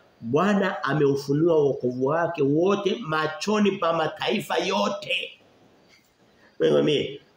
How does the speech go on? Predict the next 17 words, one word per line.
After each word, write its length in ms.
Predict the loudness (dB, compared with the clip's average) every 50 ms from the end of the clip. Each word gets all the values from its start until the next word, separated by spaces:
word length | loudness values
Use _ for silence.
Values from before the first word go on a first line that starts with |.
| _ -6
uki-, 340 | -6 -6 -4 -4 -4 -4 -2
mtu 200 | -4 -4 -2 -2
atakayepotea, 720 | -2 -2 -4 -2 -2 0 0 0 -2 -4 -4 -2 -2 -2 0
na 80 | 2
hili 180 | 2 2 2 2
ni 100 | 0 0
somo 260 | 0 0 2 2 2
ninafikiria 580 | 2 2 0 0 -2 -4 -6 -2 0 2 2 2
labda 180 | 2 2 2
nitafundisha 440 | 0 0 -2 -4 -4 -6 -2 -2 -2
wiki 180 | -2 -2 -4 -2
ijayo 340 | -2 0 0 0 -2 -2 -2 -2
au 200 | -2 0 0 0
wiki 220 | -2 -2 -4 -8
ifa-, 200 | -8 -8 -10 -10 -6
inayofuata 460 | -4 -4 -2 -2 -4 -6 -6 -6 -8
ijayo. 280 | -8 -6 -4 -4 -4